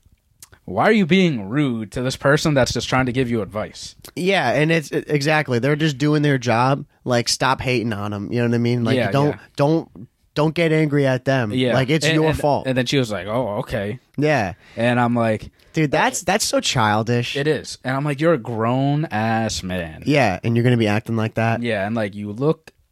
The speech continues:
Speaker 1: like, the way you're dressing, too, you look like a child.
Speaker 2: You're not doing yourself any
Speaker 1: Yeah.
Speaker 2: favors.
Speaker 1: And
Speaker 2: Yeah.
Speaker 1: advice for anybody that just travels in general, right?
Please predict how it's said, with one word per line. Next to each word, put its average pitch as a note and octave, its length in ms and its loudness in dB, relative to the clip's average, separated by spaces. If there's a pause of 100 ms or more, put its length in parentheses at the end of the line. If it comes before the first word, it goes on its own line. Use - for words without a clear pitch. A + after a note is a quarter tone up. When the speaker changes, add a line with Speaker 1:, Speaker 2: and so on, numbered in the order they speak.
(300)
Speaker 1:
like, G#2 220 -6
the B2 60 -4
way G#3 140 0
you're F#3 160 2
dressing, D3 380 -2
too, C3 320 0
you A2 140 -6
look D#3+ 200 0
like G#2 140 -2
a - 40 -14
child. B2 220 -4
Speaker 2:
You're C#3 60 4
not D#3 200 2
doing C#3 240 4
yourself A#2+ 340 0
any A2 140 0
Speaker 1:
Yeah. G#2+ 240 0
Speaker 2:
favors. A#2 280 -2
Speaker 1:
And B2+ 420 2
Speaker 2:
Yeah. A#2 60 -10 (720)
Speaker 1:
advice D3 400 0
for - 160 -2
anybody C#3+ 640 2
that B2 160 0
just - 140 -6
travels A2+ 440 -2
in A2 100 -10
general, A2 380 -6
right? A#2 200 -4